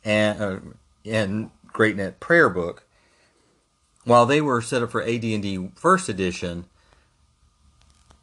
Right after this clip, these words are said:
later editions, the spells were formatted to fit in with the idea of second edition, the spheres of control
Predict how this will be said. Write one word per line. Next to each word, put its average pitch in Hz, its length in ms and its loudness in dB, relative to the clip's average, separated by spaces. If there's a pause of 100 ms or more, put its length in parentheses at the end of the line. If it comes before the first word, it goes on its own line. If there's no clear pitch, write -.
(380)
later 156 360 4
editions, 110 680 -2 (120)
the 110 220 -4
spells 131 720 0
were 104 500 0 (160)
formatted 113 640 0
to 110 180 -4
fit 117 240 -2
in 110 480 0
with 101 100 -6
the 110 100 0
idea 101 400 2
of 98 520 0 (340)
second 156 460 0
edition, 92 720 -4
the 104 280 -4
spheres 95 1160 -2
of 98 240 0
control 92 760 0